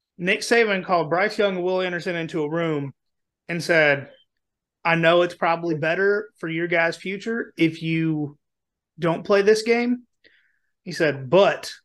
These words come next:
you guys will be the features of this game if you come to New Orleans."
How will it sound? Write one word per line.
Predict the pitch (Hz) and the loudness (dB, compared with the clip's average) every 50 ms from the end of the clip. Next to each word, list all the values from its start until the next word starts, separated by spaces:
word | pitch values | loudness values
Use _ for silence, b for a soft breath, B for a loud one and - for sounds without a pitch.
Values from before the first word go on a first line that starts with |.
| _ _ _ _ _ _ _ _ _ _ _ _ _ _ _ _ _ _ _ _ _ _ _ _ _ _ _ _ _ _ _ _ _ _ _ _ _ _ _ _ _ | _ _ _ _ _ _ _ _ _ _ _ _ _ _ _ _ _ _ _ _ _ _ _ _ _ _ _ _ _ _ _ _ _ _ _ _ _ _ _ _ _
you | 135 151 180 202 226 247 247 240 | -6 -2 2 4 4 4 6 6
guys | 233 220 214 214 208 208 202 160 | 4 4 4 4 4 4 2 2
will | 151 165 190 196 190 | 2 4 4 4 4
be | 160 165 190 202 202 | 2 -2 -4 -4 -2
the | 175 202 190 | -2 -2 -4
features | 196 - 202 214 208 - 196 175 156 143 - | -2 -4 -6 -6 -4 -4 -4 -4 -4 -4 -4
of | - 165 175 165 143 | -2 -2 0 0 0
this | 156 165 160 156 | -2 -4 -4 -2
game | 156 165 165 165 160 151 147 147 | -2 0 0 0 0 -2 -4 -6
if | 147 147 143 143 - | -8 -8 -10 -10 -8
you | 156 170 | -8 -8
come | 165 - 180 175 165 160 | -4 -2 -2 0 0 0
to | 147 | 0
New | 147 147 147 147 | 0 2 2 2
Orleans." | 151 143 139 127 117 123 120 120 - - - | 2 2 2 0 -4 -8 -14 -16 -18 -20 -20